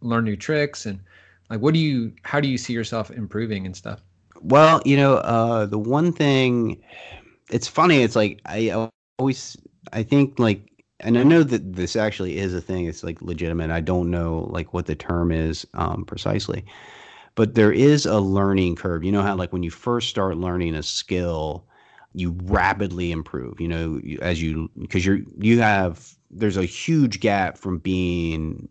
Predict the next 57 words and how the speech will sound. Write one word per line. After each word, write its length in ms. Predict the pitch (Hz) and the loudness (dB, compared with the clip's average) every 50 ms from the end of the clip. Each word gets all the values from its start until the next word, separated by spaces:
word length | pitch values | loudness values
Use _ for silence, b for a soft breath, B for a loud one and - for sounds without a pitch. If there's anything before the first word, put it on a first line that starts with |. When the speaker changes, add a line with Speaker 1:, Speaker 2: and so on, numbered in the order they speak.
| _ - | _ -2
Speaker 2:
knowing 460 | 95 101 101 98 95 90 85 85 90 | 2 2 4 4 4 4 2 2 2
nothing 500 | 92 95 92 95 - 101 95 92 92 87 | 2 2 2 2 2 2 4 4 2 0
to, 220 | - - 90 82 78 | -2 -2 -4 -4 -4
like, 260 | 82 82 80 76 - | -4 -6 -8 -6 -6
knowing 340 | 85 90 90 87 87 85 82 | -4 -2 0 0 0 0 0
just 200 | 80 85 - - | -2 -4 -6 -6
a 40 | - | -10
little 340 | 78 73 85 80 76 71 73 - _ | -8 -6 -6 -6 -6 -6 -10 -10 _
bit 260 | 80 76 78 78 - | -8 -6 -6 -6 -6
or 260 | 80 87 85 80 80 | -4 -2 -2 -2 -2
lo-, 180 | 78 80 85 78 | -2 -2 -2 -2
knowing 260 | 80 90 90 85 80 76 | 0 0 0 0 -2 -2
a 60 | 73 | -4
lot. 280 | 78 82 80 65 58 | -2 -2 -2 -2 -2
So 100 | - 90 | -4 -4
there's 200 | 87 87 92 87 | -4 -4 -4 -4
a 60 | 92 87 | -6 -6
huge 400 | - - - 147 143 117 - - | -8 -8 -4 -2 0 0 0 0
gap. 220 | 104 90 78 - | -2 -2 -2 -2
So 120 | - 95 90 B B B B B | -4 -6 -6 B B B B B
you 80 | 127 | -4
kind 200 | - - 226 190 | -2 0 2 2
of 80 | 127 - | 2 0
fill 420 | - - - 120 113 104 98 95 | -2 0 2 4 4 6 4 4
in 360 | 98 95 92 90 87 85 80 78 | 4 2 2 0 -2 -4 -6 -8
pretty 220 | - - 98 87 - | -8 -6 -6 -6 -6
quickly 460 | - - 98 92 - 92 85 85 82 | -4 -6 -6 -4 -4 -4 -2 -2 -2
with 480 | 80 82 80 80 80 82 - _ _ | -4 -4 -4 -4 -6 -6 -8 _ _
kind 180 | - - 87 87 | -8 -6 -6 -6
of, 100 | 80 76 | -6 -6
like, 200 | 82 80 80 - B B B B | -6 -8 -8 -10 B B B B
not 100 | 208 208 - | -2 0 2
so 80 | 175 | 4
much 160 | 147 120 110 - | 4 4 2 0
intermediate, 720 | - 101 90 85 82 85 85 85 85 87 87 85 80 - | -2 -2 -2 0 0 -2 -2 -2 -2 -2 -2 -4 -6 -6
but 160 | 85 85 78 - B B B B B B B B | -8 -8 -8 -10 B B B B B B B B
as 140 | 104 92 | -4 -4
a 40 | 98 | -2
beginner, 460 | 90 98 104 127 143 139 135 127 120 | -4 -4 0 2 4 6 6 6 6
you 140 | 117 104 98 | 4 4 2
kind 180 | 92 - 95 87 | 0 -2 -4 -4
of 80 | 80 - | -4 -6
pick 200 | - 92 92 - | -8 -6 -2 -2
up 220 | 131 131 127 _ | -2 -2 -2 _
things. 500 | - 127 120 117 113 110 110 110 107 95 | -4 -2 0 0 0 0 0 -2 -2 -4
And, 220 | 98 87 85 82 B B B B B B B B B B _ _ _ _ _ _ _ - - | -4 -4 -4 -6 B B B B B B B B B B _ _ _ _ _ _ _ -12 -4
like, 180 | 92 104 92 - | -4 -4 0 0
my, 140 | 104 98 92 - - _ - 120 | 0 0 0 -4 -14 _ -4 -2
like, 160 | 113 104 101 | -2 0 0
the 60 | 107 | -4
first 400 | - - 160 160 160 139 - - | -4 0 2 2 2 2 -2 -2
few 180 | - 135 120 113 | 0 0 0 0
things 420 | 113 113 107 101 98 95 92 87 | 0 0 0 2 2 0 0 -2
that 220 | 98 90 90 - | -2 -2 -2 -2
I 120 | 87 87 87 | -2 -2 -4
kind 240 | 85 - 92 90 85 | -2 -4 -4 -4 -2
of 240 | 82 82 - - | -4 -4 -6 -10